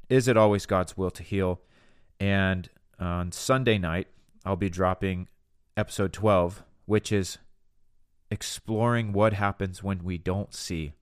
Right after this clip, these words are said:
healing. That'll be titled, "How to Respond When We Don't See Someone Healed." But today we're gonna explore, is it always God's will to heal?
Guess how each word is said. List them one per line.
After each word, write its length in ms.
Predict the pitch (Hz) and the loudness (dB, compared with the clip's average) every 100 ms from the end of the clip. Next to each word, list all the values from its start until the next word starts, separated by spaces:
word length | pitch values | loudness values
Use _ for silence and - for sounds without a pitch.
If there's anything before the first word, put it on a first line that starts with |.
| _ | _
healing. 400 | - 90 73 67 - _ _ _ _ _ _ _ _ | -12 -10 -10 -12 -18 _ _ _ _ _ _ _ _
That'll 180 | 98 98 | 2 2
be 140 | 95 | 0
titled, 340 | 107 92 90 85 | 0 0 0 0
"How 220 | 101 107 | 2 4
to 80 | 107 | 2
Respond 840 | 104 - - 110 107 87 80 - - _ - | -2 -6 -2 0 2 0 -4 -8 -18 _ -8
When 200 | 95 87 | -6 -4
We 140 | 85 | -4
Don't 320 | 78 87 - | -2 -4 -6
See 340 | - 82 78 78 - - - - - | -10 -10 -10 -12 -20 -20 -20 -20 -20
Someone 380 | - - 80 78 | -10 -6 -4 -6
Healed." 300 | 76 76 71 _ - - _ _ _ _ - - | -6 -8 -8 _ -20 -20 _ _ _ _ -20 -4
But 100 | 117 | 0
today 200 | 120 135 | 6 8
we're 100 | 139 | 8
gonna 180 | 123 113 | 4 0
explore, 440 | 101 - 117 104 | -4 0 4 4
is 180 | 95 110 | 4 4
it 80 | 110 | 6
always 240 | 113 104 | 6 6
God's 260 | - 95 - | 4 0 0
will 140 | 98 | -4
to 60 | 85 | -2
heal? 300 | 123 117 | 2 2